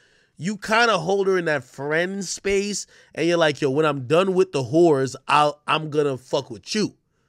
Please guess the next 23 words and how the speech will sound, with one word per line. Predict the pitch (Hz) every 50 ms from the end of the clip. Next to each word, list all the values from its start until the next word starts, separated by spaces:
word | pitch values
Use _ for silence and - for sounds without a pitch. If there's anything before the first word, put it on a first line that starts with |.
| _ _ _ _ _ _ _ -
Everybody | - 214 226 254 233 226 208 208 185
does | 156 185 240 240 156
that. | 117 101 - - _ _ _ _ _ _ _ _ _ _ _ -
I | - 254
was | 294 277 -
trying | - 262 254
to | 233
explain | 208 - - 254 269 262 202
to | 220
the | 185
chick. | 151 - 196 165 151
She | - - 240
was, | 262 226
like, | 196 170 160 147
bewildered. | 143 135 165 240 277 226 156 131
She | 135 170
was | 147
like, | 127 95 104
"What? | 143 196 415 466 - _ _ _ _ _ _ _ _ _ _
Huh? | - 170 466 539 571 605 587 - _ _ _ _ _ _ _ _ _ _ _ _ _ _ _ -
Wait." | 247 277 277 185 139 - _ _ _ _ _ _ _ _ _ _ _ _ _ _ _ _ _ _ -
I'm | 214 285
like, | 311 247 190 143